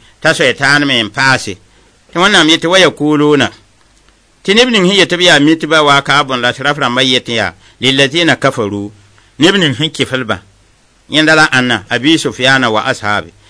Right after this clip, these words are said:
Abi Sufyan ne a sahaabsã yaa, hina kaalu lahum. B ba ma wa n tɩ ta mak tɩ b zĩnd n na n sõsm sã wã yaa, Abi Sufyan dãmb yeel-b lame yaa, "A nahnu ahda sabilan." Ninga yaa tõnd sorã n ya so-sõng n yɩɩd bɩ?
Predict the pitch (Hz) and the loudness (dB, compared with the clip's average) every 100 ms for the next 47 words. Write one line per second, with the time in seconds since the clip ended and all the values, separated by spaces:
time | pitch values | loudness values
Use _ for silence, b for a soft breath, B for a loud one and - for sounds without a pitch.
0 | b b - 147 180 147 139 143 151 151 | b b -4 0 0 -2 0 2 4 2
1 | 151 143 110 127 131 127 113 90 - b | 0 0 0 0 0 0 -2 -2 -8 b
2 | b b b 190 180 127 151 147 127 127 | b b b 2 2 2 2 2 2 0
3 | 131 123 117 - _ b b b b 135 | 0 0 -6 -10 _ b b b b -2
4 | 151 147 143 127 156 190 190 160 175 160 | 2 2 2 2 2 4 4 4 2 0
5 | 143 160 165 151 135 117 156 143 131 143 | -2 0 0 0 -4 -2 0 0 0 -2
6 | 143 147 147 147 147 131 107 85 b b | -2 -2 0 0 0 0 -2 -4 b b
7 | b 123 170 180 151 147 156 156 135 120 | b -4 -2 -2 -2 2 2 2 0 0
8 | 139 139 123 117 107 110 92 - b b | 0 0 0 -2 -2 -2 -4 -6 b b
9 | b b 170 220 196 190 170 135 151 156 | b b 0 2 0 0 0 -2 0 -2
10 | - 120 131 131 135 104 _ _ b b | -2 -4 -4 -2 -2 -4 _ _ b b
11 | b b b b b b b 214 240 185 | b b b b b b b -2 0 2
12 | 170 156 202 202 202 196 - 180 165 151 | 2 2 0 -2 0 0 0 2 2 2
13 | 165 160 156 165 160 147 143 143 147 131 | 0 -2 -4 -2 -2 0 0 0 0 -2
14 | 143 147 | -4 -4